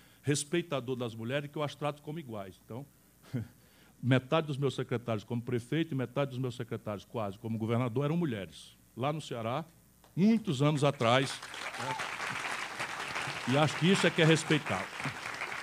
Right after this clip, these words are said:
Voltando aqui, o que que aconteceu com o Brasil no ano oitenta pra gente chegar na posição em que nós estamos?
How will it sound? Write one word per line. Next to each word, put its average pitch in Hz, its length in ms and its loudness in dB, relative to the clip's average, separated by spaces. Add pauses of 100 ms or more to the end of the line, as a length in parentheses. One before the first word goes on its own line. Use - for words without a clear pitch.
(640)
Voltando 214 680 12
aqui, 127 400 8 (800)
o 185 100 2
que 254 180 4
que - 100 4
aconteceu 202 680 6
com 196 140 4
o 175 40 6
Brasil 151 400 8
no 147 120 6
ano 143 160 6
oitenta 180 640 0 (600)
pra 175 160 -2
gente 180 220 -4
chegar 170 360 -2
na 170 100 -2
posição 165 380 -4
em 160 40 -8
que 160 100 -12
nós 147 220 -2
estamos? - 580 -14